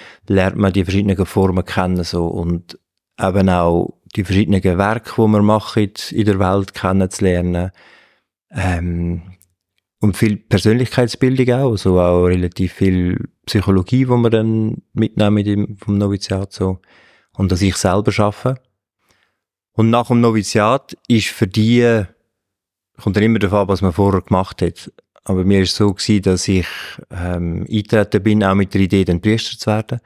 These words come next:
Und das bedeutet dann auch, dass es Philosophie- und Theologiestudium noch braucht. Und dann habe ich aber zuerst drei Jahre Philosophie gemacht in München und einfach nur Philosophie. Also,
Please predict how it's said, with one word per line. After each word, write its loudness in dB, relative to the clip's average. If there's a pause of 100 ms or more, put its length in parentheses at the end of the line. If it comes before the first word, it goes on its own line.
(600)
Und -4
das -2
bedeutet 0
dann 2
auch, 2
dass -2
es -4
Philosophie- 0
und 2
Theologiestudium -2 (180)
noch 0
braucht. -2 (1300)
Und 0
dann 2
habe 2
ich 0
aber 0
zuerst 0 (160)
drei 0
Jahre 2
Philosophie 0
gemacht 0
in 4
München 0 (500)
und 2
einfach -4
nur 2
Philosophie. -2
Also, -8